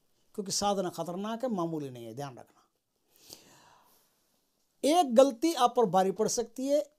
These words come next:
इसलिए गलती हो ही नहीं। आप पहले से ही तैयारी अच्छी तरह से कंप्लीट करके रखना। जो मैं वीडियो में अक्सर बातें बताता हूँ, वो बातें आप ध्यान से सुन करके आप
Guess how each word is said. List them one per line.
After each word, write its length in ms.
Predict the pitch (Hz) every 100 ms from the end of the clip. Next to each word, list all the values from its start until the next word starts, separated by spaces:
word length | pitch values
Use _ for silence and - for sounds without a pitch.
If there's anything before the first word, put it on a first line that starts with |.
| -
इसलिए 260 | - 226
गलती 340 | 180 196 - 208
हो 260 | 139 185
ही 200 | 220 233
नहीं। 360 | 277 240 269 302 - _ _ _ _ _ 220
आप 200 | 220 220
पहले 260 | 233 285 254
से 140 | 214
ही 100 | 190
तैयारी 640 | - 180 185 190 190 233 _ -
अच्छी 260 | 226 254
तरह 180 | 208 180
से 180 | 165 180
कंप्लीट 400 | - 156 175 156
करके 300 | 175 151 170
रखना। 280 | 170 202 202
जो 340 | 165 262 311
मैं 160 | 269 247
वीडियो 440 | 175 202 214 220
में 120 | 214
अक्सर 220 | 208 -
बातें 340 | 180 165 170 160
बताता 340 | 151 160 -
हूँ, 120 | 220 226 _ _ _ _ -
वो 80 | 190
बातें 340 | 170 160 165 -
आप 180 | 190 - _ _ _ -
ध्यान 280 | 156 185 190
से 140 | -
सुन 240 | 156 170 165
करके 440 | 190 180 214 214 -
आप 240 | 160 156